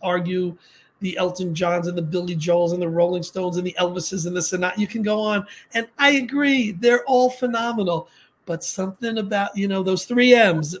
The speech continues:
puts the Beatles above. It's the music, the memories, the nostalgia factor, and the magic, the X factor, which they had,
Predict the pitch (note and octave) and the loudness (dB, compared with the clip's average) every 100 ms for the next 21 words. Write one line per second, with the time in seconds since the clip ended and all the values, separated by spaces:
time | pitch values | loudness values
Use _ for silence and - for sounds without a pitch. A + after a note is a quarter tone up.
0 | - G#3 - A#3 A3+ A3 G3+ F#3+ G3 F3+ | -10 -10 -8 -8 -4 0 0 2 0 2
1 | G3+ F3+ C#3+ - - _ - D3+ - E3 | 2 2 -2 -8 -20 _ -12 -12 -6 -2
2 | E3+ A3 G3+ A3 G#3+ - _ _ _ _ | 0 0 0 -2 -4 -12 _ _ _ _
3 | _ _ E3+ E3 F#3+ F#3+ G3 G#3 G3+ E3+ | _ _ -4 0 2 2 2 0 -4 -6
4 | E3 - F#3 F#3 F#3 - F#3 F3+ G3+ G3 | -6 -4 -2 -2 -6 -6 -6 -6 -6 -8
5 | G3 _ _ _ _ - F3 F3+ F3+ E3+ | -10 _ _ _ _ -4 -2 0 2 2
6 | E3 D#3+ D#3 B2+ - E3+ E3 - F3+ - | 2 0 -4 -8 -12 -10 -6 -2 -4 -4
7 | - F#3+ E3+ - E3 D#3 D#3 D#3+ - G3 | -4 -2 -2 -4 -8 -4 -4 -6 0 2
8 | G#3+ F#3 F3 F3 F3 E3+ | 4 2 0 0 0 -2